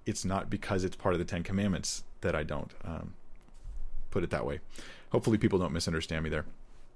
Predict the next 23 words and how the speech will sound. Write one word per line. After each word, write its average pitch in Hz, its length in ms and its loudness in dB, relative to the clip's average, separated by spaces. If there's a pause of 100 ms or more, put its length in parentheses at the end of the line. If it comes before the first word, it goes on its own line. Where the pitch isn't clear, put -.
(420)
Emmanuel 127 440 10
says, 101 220 8
"Do 101 140 4
tithes 135 480 8
fall 104 180 8
under 98 140 4
the 92 120 4
law 85 300 4 (340)
and 101 220 6
don't 107 220 8
need 110 180 8
to 98 60 6
be 90 120 4
given? 87 380 6
Do 98 100 2
we 92 120 4
give 98 180 6
as 87 320 4
we 104 100 4
choose 90 240 2
instead?" 85 460 2 (240)
Um, 87 380 0
yes. - 340 0